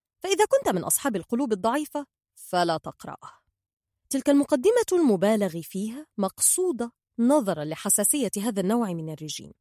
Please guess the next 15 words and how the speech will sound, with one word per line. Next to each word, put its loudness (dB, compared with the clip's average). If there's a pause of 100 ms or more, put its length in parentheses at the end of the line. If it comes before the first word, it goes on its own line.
(480)
الذي 6
رغم 2
تعدد -2
أنواع -2
النظم 0
الغذائية -4
فإنه -4
الأكثر -6
غرابة -2
وأهمية 2 (200)
لثلاثة 0
أسباب. -12 (760)
أولًا، 2 (400)
نتائجه -2
مذهلة، -4